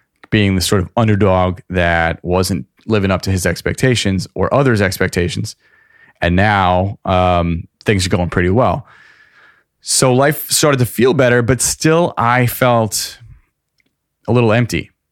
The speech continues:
So I decided to pursue one of the, one of the most difficult jobs to get in law, one that I never would have had a shot at getting if I would have tried for this job right out of law school. So I found some, uh, this was to be a, a United States,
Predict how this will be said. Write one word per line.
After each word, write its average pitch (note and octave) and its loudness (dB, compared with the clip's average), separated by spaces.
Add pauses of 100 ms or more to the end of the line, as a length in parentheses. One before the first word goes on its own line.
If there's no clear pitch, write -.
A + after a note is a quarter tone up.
(400)
So B2+ 0 (840)
I A#2 2
decided C#3+ 0
to - -4
pursue B2 0
one A2+ 2
of G#2+ 0
the, G2+ 0 (100)
one G2 -2
of G2 0
the F#2 0
most F#2+ 0
difficult A2 0
jobs F2+ 0
to F2 -6
get F2+ -2
in E2+ -4
law, D2 0
one B2 2
that G2+ 0
I F#2 0 (120)
never A#2+ 2
would A#2+ 2
have G#2+ 0
had G2+ 2
a F#2+ 0
shot F#2 0
at F#2 -4
getting F2+ 0
if E2+ -4
I F2+ 0
would F2+ 0
have F#2+ -2
tried F2+ 0
for D#2 -6
this F2+ -6
job F2 0
right E2 0
out D2+ -2
of D#2 -4
law D2+ -2
school. - -10 (760)
So - 0
I A2 2
found C3 2
some, G#2+ 0 (100)
uh, - -4
this A2+ 0
was A#2+ 2
to A2+ 0
be G#2 2
a, F2+ 2
a D#2+ -4
United G2 0
States, - -2